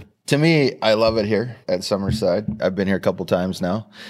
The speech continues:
We're staying in the hotel right across from the Coast Guard, so we, you know, they were just coming back. Last time I was here, I didn't know you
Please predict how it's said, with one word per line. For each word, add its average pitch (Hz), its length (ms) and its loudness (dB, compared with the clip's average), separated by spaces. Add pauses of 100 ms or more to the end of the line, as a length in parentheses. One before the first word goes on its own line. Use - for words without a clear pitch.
(160)
We're 107 140 -2
staying 110 280 2
in 107 60 2
the 101 80 4
hotel 104 360 2
right 98 160 0
across 95 380 0
from 95 180 -6
the 92 80 -4
Coast 98 320 -4
Guard, 95 240 -2
so 107 120 -4
we, 95 340 -4
you 92 100 -6
know, 87 100 -4
they 92 140 -2
were 92 100 -4
just 92 220 -6
coming 92 300 -4
back. 90 400 -2 (260)
Last 117 280 4
time 113 160 0
I 107 140 0
was 101 220 -2
here, 98 340 0 (380)
I 87 40 0
didn't 90 240 -2
know 90 200 -2
you 95 240 -2